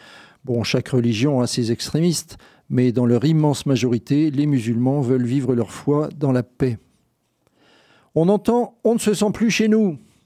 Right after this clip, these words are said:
Or, la France, comme la plupart des nations, est une société multiculturelle, riche de nombreux apports de son histoire. Elle est en constante évolution, elle vit selon des lois et des valeurs qui se réinventent au cours du temps.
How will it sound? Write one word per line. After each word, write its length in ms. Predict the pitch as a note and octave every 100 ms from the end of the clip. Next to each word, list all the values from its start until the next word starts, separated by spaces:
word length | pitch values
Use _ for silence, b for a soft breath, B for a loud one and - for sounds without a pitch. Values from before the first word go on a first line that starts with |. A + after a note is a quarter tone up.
| _ _ _ _ -
Or, 220 | D#3 C3+
la 100 | C3
France, 420 | - F#3+ F3 -
comme 160 | C#3+ C3+
la 100 | B2+
plupart 360 | G#3 F3+ F3
des 120 | D#3+
nations, 520 | C#3 B2 - F#3+ A3+ -
est 180 | D#3+ -
une 120 | D3+
société 580 | - C3 - C3+ - C3
multiculturelle, 960 | C3+ F#3+ - D#3+ C#3+ - C#3+ C3 D3+ F3+ B B B B
riche 260 | B2+ F#3 B2+
de 120 | C#3
nombreux 580 | C3+ G3 A#3 F3 F#3+ D3+
apports 360 | C#3+ D3 D#3 C#3+
de 100 | B2
son 200 | C#3+ C#3
histoire. 520 | B2 - C3 A#2 - _ _ b b b
Elle 140 | D3
est 80 | C#3+
en 100 | C#3+
constante 480 | - F3+ - E3 -
évolution, 680 | C3+ B2+ A2+ - D#3 F3+ F#3+ B B B B
elle 200 | D3 D3
vit 160 | F3
selon 300 | - C#3+ D3
des 160 | C3 C3
lois 280 | C#3 E3 D#3+
et 60 |
des 120 | C3+ C#3
valeurs 340 | C#3+ D3+ C3+
qui 160 | - B2
se 120 | C3
réinventent 580 | B2+ F3+ D#3+ C3+ E3+ C3+
au 60 |
cours 180 | - D3
du 140 | D3
temps. 280 | - C3+ A2+